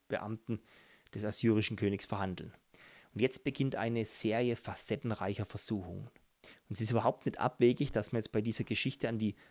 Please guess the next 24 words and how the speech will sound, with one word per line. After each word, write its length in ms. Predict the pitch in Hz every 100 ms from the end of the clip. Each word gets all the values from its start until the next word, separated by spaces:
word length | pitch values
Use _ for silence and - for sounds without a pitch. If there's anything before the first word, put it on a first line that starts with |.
| -
Versuchungsgeschichte 1000 | - - 156 143 139 - 127 131 - -
des 180 | 110
Herrn 100 | 107
Jesus 420 | 104 123 - 131 - - - - - _ -
in 80 |
der 120 | 110 107
Wüste 260 | 175 -
denken. 320 | 98 87 - - _ _ _ _ _ _ _ _ _ _
Versuchung 540 | - 104 156 170 160
und 100 | 135
Verführung 720 | - 117 117 - 147 156 143
auf 280 | 123 - - -
verschiedensten 760 | - - 160 156 147 - 110 -
Ebenen, 520 | 135 135 147 135 135 - _ -
in 80 |
verschiedenste 640 | 120 107 - 135 131 - 113
Lebensbereichen. 800 | 107 98 104 - 98 101 - - _ _ _ _ _ _ _ - - - -
In 100 | 101
der 140 | 107
Gestalt 800 | 104 101 - - 92 160 - -
dieses 400 | 120 - 117 -
Rabschake 640 | 104 - - 107 135 143
begegnet 580 | 135 113 110 113 117 117
uns 360 | 117 110 -